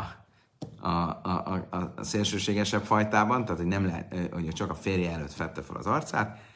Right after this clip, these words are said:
és ezért nem ismerte őt meg Juda. De Amarav Shmuel ben Achmei nem Reichanan kol kálasét cnua beis chamia zöjch, vagy jöjjtsz, nem lachem nevim, és ennek kapcsán mondtam, Shmuel ben Achmeini, hogy minden olyan menny, aki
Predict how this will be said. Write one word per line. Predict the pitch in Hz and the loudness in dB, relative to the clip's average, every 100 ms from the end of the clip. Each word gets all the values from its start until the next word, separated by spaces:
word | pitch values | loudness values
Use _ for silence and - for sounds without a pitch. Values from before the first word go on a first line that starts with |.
| - _ _ - - | -20 _ _ -14 -4
és | - | 2
ezért | 113 98 85 | 4 4 4
nem | 95 | 4
ismerte | 87 - 82 78 73 | 4 2 -4 -4 -6
őt | 73 - | -8 -6
meg | 78 76 71 | -6 -6 -8
Juda. | - 76 69 - - - _ - - - - | -8 -6 -6 -8 -12 -18 _ -20 -20 -20 -2
De | |
Amarav | 110 131 113 | 4 6 4
Shmuel | 127 127 | 4 4
ben | 120 | 6
Achmei | 110 113 117 | 4 4 4
nem | 113 | 6
Reichanan | 113 117 113 110 107 | 6 6 6 4 4
kol | - 120 120 | 4 4 4
kálasét | - 110 110 110 92 | 6 6 6 4 2
cnua | - 110 110 95 | 0 0 2 2
beis | 80 | 0
chamia | - - 104 113 | -2 0 2 2
zöjch, | 90 95 117 113 | 2 2 2 0
vagy | 90 | 0
jöjjtsz, | 104 107 | 0 0
nem | 90 92 104 87 | 0 2 2 2
lachem | 98 92 76 | 2 0 -6
nevim, | 69 104 127 131 - - - - - _ | -4 0 2 0 -4 -14 -20 -20 -20 _
és | - - | -8 0
ennek | 117 101 | 4 4
kapcsán | 110 110 101 | 4 2 4
mondtam, | 90 101 101 87 | 4 2 2 0
Shmuel | - - 110 98 | -2 0 2 2
ben | 95 | 0
Achmeini, | 98 - 165 147 110 - - - - | 0 0 2 2 0 -2 -14 -20 -10
hogy | 82 | 0
minden | 127 147 120 | 2 4 2
olyan | 117 120 110 92 | 4 4 6 6
menny, | 90 117 120 90 80 - - _ - - - | 6 8 8 6 2 -8 -20 _ -20 -20 -12
aki | - 113 107 107 98 95 95 | 4 4 4 4 4 4 -2